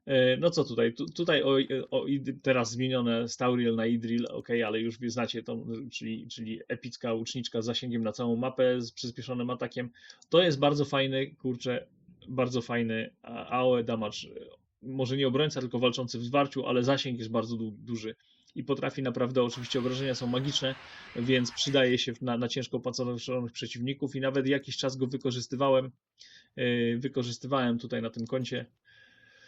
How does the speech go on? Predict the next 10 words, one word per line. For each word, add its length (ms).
e, 400
żeby, 600
e, 380
żeby 240
właśnie 560
popychać 460
i 60
do 100
przodu 440
i, 600